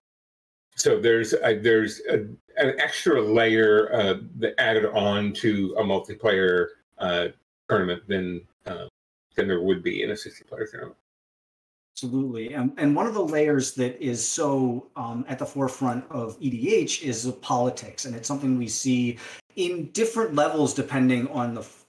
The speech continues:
Speaker 2: the meta. So, like, in a
Speaker 1: Right.
Speaker 2: C E D H meta, the politics are more, um,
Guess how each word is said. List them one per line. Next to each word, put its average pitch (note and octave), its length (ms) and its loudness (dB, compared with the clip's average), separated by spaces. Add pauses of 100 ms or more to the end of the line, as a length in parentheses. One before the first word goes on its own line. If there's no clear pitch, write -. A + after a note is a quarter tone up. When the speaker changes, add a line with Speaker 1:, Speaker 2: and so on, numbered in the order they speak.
(140)
Speaker 2:
the A#2 400 -6
meta. C#3 460 0
So, B2+ 200 -4
like, B2 240 -4
in A#2+ 60 -2
a - 20 -2
Speaker 1:
Right. A2+ 60 -6
Speaker 2:
C - 220 0
E D3 40 -2
D E3 140 2
H G3+ 220 2
meta, C3 240 2
the A#2 100 -2
politics B2+ 640 -2
are B2+ 180 -4
more, A#2+ 580 0 (380)
um, A2+ 540 0